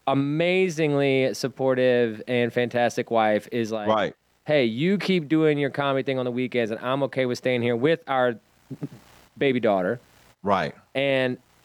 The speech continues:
Speaker 1: at what, and you're still working, like you said, at a school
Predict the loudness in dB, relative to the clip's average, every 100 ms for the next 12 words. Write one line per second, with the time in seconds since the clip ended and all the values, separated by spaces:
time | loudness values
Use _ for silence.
0 | _ -2 0 0 -2 -2 0 2 2 0
1 | 0 0 2 0 -2 -2 -2 0 -2 -4
2 | -2 2 2 0 -4 0 2 4 2 0